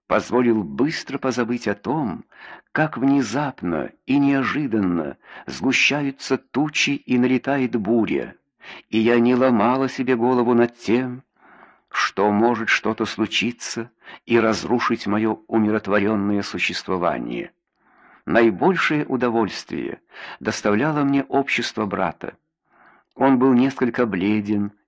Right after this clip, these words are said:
и худ, и его совершенно не привлекали развлечения и игры на свежем воздухе. Это очень беспокоило моего отца. Зато он любил книги, так же, как и я. Обычно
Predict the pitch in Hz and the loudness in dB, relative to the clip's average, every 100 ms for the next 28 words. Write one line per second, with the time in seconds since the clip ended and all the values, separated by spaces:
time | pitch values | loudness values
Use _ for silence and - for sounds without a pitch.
0 | _ 110 104 - 87 - - _ - - | _ -4 -2 -4 -6 -8 -20 _ -20 -20
1 | - - 110 120 131 131 131 120 - 135 | -20 -2 2 2 2 2 2 4 2 2
2 | 175 165 165 160 156 147 147 151 147 139 | 2 2 2 0 0 0 0 0 0 0
3 | - 110 135 107 120 - - 123 110 92 | -2 0 0 0 -2 -2 0 2 2 2
4 | 90 87 113 104 - 143 135 131 123 - | 0 0 -2 -4 -2 -2 0 0 0 0
5 | 123 117 117 104 78 67 58 - 53 - | -2 0 0 0 -2 -6 -12 -10 -10 -10
6 | _ _ - - - 78 101 - - 82 | _ _ -20 -20 -12 -8 -6 -6 -4 -4
7 | - 92 98 - 98 - 117 113 120 123 | -2 -2 -4 -4 -6 -2 -2 0 0 0
8 | 135 - - - - 65 - _ _ - | -4 -8 -12 -12 -8 -6 -8 _ _ -20
9 | - - - 87 117 151 - 151 143 143 | -18 -16 -6 -4 -2 -2 0 0 0 0
10 | 156 143 - 151 143 80 65 62 _ _ | -2 -4 -6 -2 -2 -2 -6 -8 _ _
11 | _ _ - _ - 90 - 101 110 - | _ _ -20 _ -2 -2 -2 -2 -4 -4
12 | 120 123 151 156 - _ _ _ - 110 | -2 -2 -2 -8 -14 _ _ _ -2 0
13 | 120 196 - 67 67 | 0 -2 -2 -4 -6